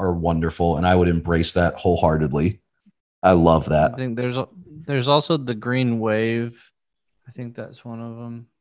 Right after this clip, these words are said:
Speaker 2: It's
Speaker 1: So you
Speaker 2: like
Speaker 1: like, you like the weird
Speaker 2: fighting
Speaker 1: ones.
Speaker 2: wave.
Speaker 1: You like the, the very, um, uh, <laughs> strange ones.
Speaker 2: I guess, yeah.
Speaker 1: I can get behind that. I would say my
Speaker 2: I mean,
Speaker 1: favorite
Speaker 2: I don't like
Speaker 1: mascot
Speaker 2: 'em. I just think that they're silly.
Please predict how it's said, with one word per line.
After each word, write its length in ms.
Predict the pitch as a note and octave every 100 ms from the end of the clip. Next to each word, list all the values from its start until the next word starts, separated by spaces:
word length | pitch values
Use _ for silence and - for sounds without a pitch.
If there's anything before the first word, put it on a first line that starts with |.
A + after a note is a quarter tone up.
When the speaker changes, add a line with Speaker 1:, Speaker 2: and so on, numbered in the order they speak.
| _ _ _ -
Speaker 2:
It's 100 | C3
Speaker 1:
So 60 |
you 200 | C#3+ D#3+
Speaker 2:
like 200 | A3+ G#3+
Speaker 1:
like, 100 | - - _ -
you 180 | C3+ G3
like 200 | A3 G#3+
the 80 |
weird 360 | C3+ A#2+ D3 D3
Speaker 2:
fighting 60 | G2+
Speaker 1:
ones. 360 | F2 D#2+ G2+
Speaker 2:
wave. 260 | G#2 G#2 - _ _ _ _ _ -
Speaker 1:
You 140 | A2 C3+
like 240 | D3+ D3+
the, 340 | C3+ A#2 G2+ -
the 100 | A2+
very, 640 | F2+ G#2+ A2 A#2 A#2 A2+
um, 560 | G#2 G2+ G2 F#2+ G2 A#2 - _ _ _ _ _ _ _ _ _ -
uh, 260 | F#2 F#2 F2+
<laughs> 0 |
strange 760 | - - B2+ - D3+ G#2 -
ones. 420 | A2 D2 D2 G2 - _ _ _ _ _ _ _ _ -
Speaker 2:
I 80 | A2
guess, 420 | G#2 G#2+ G#2+ -
yeah. 220 | A2 A2+ A#2+ _ _ _ _ -
Speaker 1:
I 60 | C#4+
can 100 | D4
get 140 | -
behind 300 | G#2 G#2+ F2+
that. 180 | E2+ -
I 120 | A#2 D#3
would 240 | A3 F3
say 200 | - D3
my 140 | C3
Speaker 2:
I 20 | A2
mean, 60 |
Speaker 1:
favorite 420 | - A2+ A#2+ C3
Speaker 2:
I 40 | C3+
don't 160 | F#3+
like 60 | G#2
Speaker 1:
mascot 320 | A#2 D#3 C3
Speaker 2:
'em. 80 | A#2+
I 80 | A#2
just 240 | C3 -
think 200 | C3 A#2+
that 100 | A2+
they're 160 | A2 G#2
silly. 480 | - A2+ A2+ G#2+